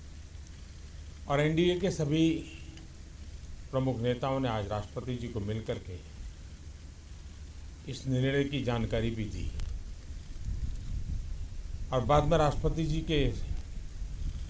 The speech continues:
सूचन पर मैं आज अभी उनसे मिलने आया था।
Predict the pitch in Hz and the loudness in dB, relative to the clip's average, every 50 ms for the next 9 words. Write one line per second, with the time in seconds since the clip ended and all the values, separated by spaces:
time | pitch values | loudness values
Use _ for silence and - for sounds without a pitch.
0 | - - - - - - - - - - - - - - - - - - - 131 | -4 -4 -2 2 4 4 4 4 2 2 0 -2 -2 -2 0 0 0 0 0 0
1 | - - 143 139 143 143 175 170 170 151 127 117 120 107 113 113 104 113 117 113 | 0 2 2 2 4 4 2 4 4 4 4 4 6 6 4 4 4 4 4 4
2 | 113 110 - 117 107 95 - - - - - - - - - - - - - - | 2 2 2 2 2 2 4 4 4 4 4 2 2 2 2 2 2 2 2 2
3 | - - - - - - - 113 120 117 113 107 113 120 - 127 127 139 143 180 | 2 0 -2 -2 -2 0 2 4 4 6 6 6 6 4 4 4 2 2 0 0